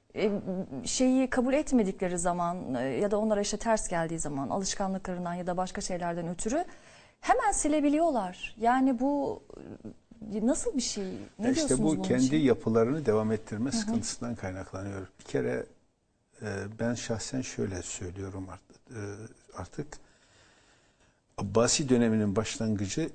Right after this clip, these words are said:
Speaker 2: İslam'ın bitiş, bitişiyle aynı tarihe gelir diye,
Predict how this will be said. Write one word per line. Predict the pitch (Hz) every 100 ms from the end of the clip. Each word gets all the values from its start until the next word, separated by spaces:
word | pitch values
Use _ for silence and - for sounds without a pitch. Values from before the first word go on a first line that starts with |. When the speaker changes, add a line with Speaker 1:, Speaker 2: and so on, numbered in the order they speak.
| -
Speaker 2:
İslam'ın | - - 110 131 123
bitiş, | - - 104 - - - -
bitişiyle | 113 - - - 113 101 135 151 - -
aynı | 120 120 113
tarihe | - 95 95 95 98
gelir | 98 92 95 90
diye, | 92